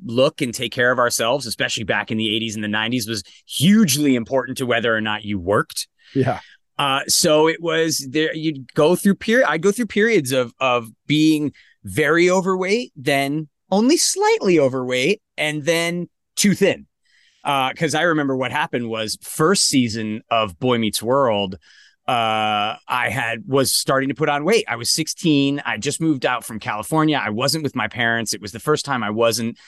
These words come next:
Speaker 1: under their roof, and I had no rules, but I also had no, um,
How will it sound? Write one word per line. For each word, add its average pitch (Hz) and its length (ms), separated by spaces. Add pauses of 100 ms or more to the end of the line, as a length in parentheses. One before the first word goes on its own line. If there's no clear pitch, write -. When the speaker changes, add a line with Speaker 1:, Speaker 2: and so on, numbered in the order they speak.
(300)
Speaker 1:
under 156 320
their 120 200
roof, 208 560
and 127 320 (320)
I 139 120
had 123 240
no 120 180
rules, 202 680
but 170 180
I 165 60
also 185 280
had 143 320
no, 156 400 (400)
um, 123 380